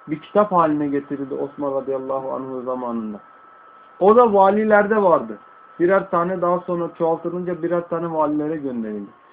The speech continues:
E, o dönemde yaşayan milyonlarca insan nereden din öğreniyordu? Ağızdan. Nakil yapılar. Nakil. Yani nakil bizim dinimizin aslıdır.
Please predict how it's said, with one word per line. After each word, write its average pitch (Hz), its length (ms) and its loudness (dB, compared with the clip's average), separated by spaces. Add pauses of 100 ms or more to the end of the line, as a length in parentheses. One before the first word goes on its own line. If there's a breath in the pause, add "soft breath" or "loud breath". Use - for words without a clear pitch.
(380 loud breath)
E, 175 60 4
o 208 300 6
dönemde 262 360 4
yaşayan 202 400 0
milyonlarca 202 760 0
insan 185 460 -2
nereden 233 360 2
din 180 180 -2
öğreniyordu? 165 640 0 (480)
Ağızdan. 160 600 -2 (520)
Nakil 175 500 -4
yapılar. 139 440 -4 (400)
Nakil. 160 400 0 (420 soft breath)
Yani 190 380 4 (280)
nakil 190 580 2
bizim 208 360 0
dinimizin 214 500 0
aslıdır. 175 540 -2